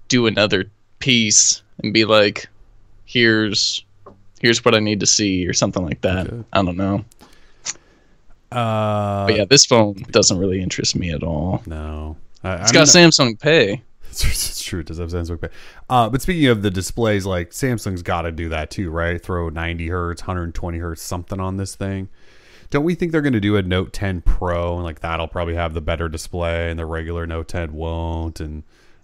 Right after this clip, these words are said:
Speaker 1: Well, so what? This, and the Pro will probably have five G. I just assume it was going to be called the Note ten five G.
Speaker 2: Probably.
Speaker 1: And that was gonna be, like, the Pro or whatever. I don't know.
Speaker 2: It could be.
Speaker 1: Five G sucks.
Speaker 2: Branding things five G right now seems like a good way to get customers to not buy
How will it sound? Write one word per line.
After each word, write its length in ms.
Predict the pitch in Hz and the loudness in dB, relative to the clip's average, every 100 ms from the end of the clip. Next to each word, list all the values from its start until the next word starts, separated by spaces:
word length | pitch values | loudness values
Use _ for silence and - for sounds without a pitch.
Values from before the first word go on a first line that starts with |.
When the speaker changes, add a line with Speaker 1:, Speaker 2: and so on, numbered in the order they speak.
| _ _ - - | _ _ -20 0
Speaker 1:
Well, 160 | 147 131 | 2 4
so 180 | 143 | 4
what? 180 | 120 117 | 6 4
This, 120 | 120 117 | 2 2
and 120 | 135 | 4
the 40 | 113 | 4
Pro 440 | - 139 135 123 | 4 8 10 10
will 120 | 120 | 8
probably 260 | 117 120 113 | 6 4 4
have 180 | 113 107 | 2 2
five 360 | - 117 113 | 4 4 4
G. 400 | 110 117 120 120 | 0 -2 0 0
I 100 | 131 | 2
just 160 | 180 220 | 2 2
assume 320 | 139 143 135 | 0 4 4
it 60 | 123 | 4
was 100 | 117 | 2
going 200 | 123 117 | 2 2
to 40 | |
be 80 | 110 | 2
called 260 | - 120 110 | 6 6 6
the 40 | |
Note 460 | 110 107 110 - - | 2 4 2 0 -2
ten 340 | 131 120 101 | 2 4 2
five 480 | - 117 101 98 101 | 2 4 4 0 -6
G. 480 | - 92 92 92 - | -6 -4 -4 -6 -8
Speaker 2:
Probably. 380 | - - - - | -14 -14 -18 -4
Speaker 1:
And 100 | 113 | 0
that 60 | |
was 140 | 110 107 | 2 0
gonna 160 | 110 | -2
be, 100 | 104 | 0
like, 240 | 98 98 95 | 0 -2 -4
the 100 | 98 | -8
Pro 440 | - - 95 98 | -6 -2 2 2
or 160 | 98 104 | 4 4
whatever. 560 | 101 98 98 101 104 139 | 4 6 6 4 2 2
I 80 | 175 | 2
don't 180 | 131 92 | 4 4
know. 320 | 90 98 104 - | 2 2 0 -6
Speaker 2:
It 100 | 85 | -20
could 140 | - - | -18 0
be. 40 | |
Speaker 1:
Five 180 | 185 190 | 4 4
G 180 | 147 - | 4 2
sucks. 480 | - 98 95 - - | 2 0 -4 -2 -4
Speaker 2:
Branding 400 | - 131 165 175 | -4 -4 -4 -4
things 240 | 165 131 | -2 -4
five 320 | - 98 92 | -2 -2 -2
G 160 | 87 82 | -4 -6
right 180 | 85 85 | -6 -4
now 140 | 92 | -4
seems 400 | 90 - 87 82 | -6 -6 -8 -6
like 300 | 85 80 - | -6 -6 -8
a 80 | 95 | -12
good 240 | 82 87 80 | -8 -8 -6
way 140 | 85 | -6
to 100 | 82 | -6
get 160 | 80 80 | -10 -10
customers 400 | 87 - 87 82 | -10 -8 -10 -10
to 140 | - | -10
not 320 | 82 78 76 92 | -8 -8 -10 -12
buy 220 | - | -14